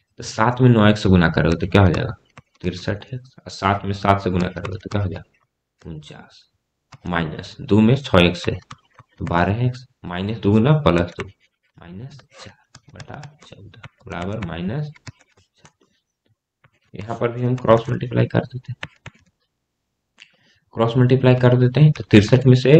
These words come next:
बारह एक्स जाएगा तो क्या हो जाएगा, हम्म, इक्यावन एक्स, उनचास में से चार जाएगा तो क्या हो जाएगा, पैंतालीस, और क्या हो जाएगा, माइनस छत्तीस गुना चौदह,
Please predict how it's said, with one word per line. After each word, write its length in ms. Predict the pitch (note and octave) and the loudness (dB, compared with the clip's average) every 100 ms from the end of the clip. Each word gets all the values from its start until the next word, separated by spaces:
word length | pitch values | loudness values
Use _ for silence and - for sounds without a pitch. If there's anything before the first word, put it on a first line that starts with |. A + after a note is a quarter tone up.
| D3+ | 8
बारह 240 | G2+ A#2+ | 6 6
एक्स 180 | A#2+ - | 0 -2
जाएगा 280 | A#2+ A#2 A#2 | 0 2 2
तो 120 | A2+ | 0
क्या 120 | - G#2+ | 0 0
हो 80 | |
जाएगा, 260 | E2 - E2 - _ _ _ _ _ _ _ - | -2 -6 -10 -14 _ _ _ _ _ _ _ -10
हम्म, 420 | F#2+ G2 A#2+ D3+ - | -4 -2 -4 -8 -10
इक्यावन 480 | G2 E2+ E2 F2+ G#2+ | -6 -2 0 2 0
एक्स, 320 | B2+ - - - _ _ - _ - - _ _ _ _ | -2 -4 -12 -20 _ _ -20 _ -20 -20 _ _ _ _
उनचास 500 | G#2 G#2 A2+ A2+ A#2+ | -14 -6 2 2 2
में 80 | B2 | 0
से 120 | B2 | -2
चार 240 | A#2+ A#2 A#2+ | 2 2 4
जाएगा 220 | A#2+ A#2+ | 2 2
तो 100 | - | 2
क्या 120 | A#2+ | 0
हो 60 | G2 | 0
जाएगा, 320 | E2 - - - | -2 -8 -18 -12
पैंतालीस, 600 | E2+ E2+ - - F#3 - _ _ _ _ _ _ _ - | -12 -12 -16 -18 -20 -20 _ _ _ _ _ _ _ -20
और 140 | G2 | -12
क्या 140 | G#2 | -6
हो 60 | G2 | -4
जाएगा, 220 | E2+ D#2+ | -2 -2
माइनस 500 | E2 E2+ F2 F#2 A2+ - | -2 0 2 2 0 -2
छत्तीस 420 | G#2 - G#2+ - | -4 -2 -2 0
गुना 180 | G#2+ A#2+ D3 - - - _ _ _ | 0 0 -2 -8 -20 -20 _ _ _
चौदह, 360 | - G2 G2 | -12 -10 -12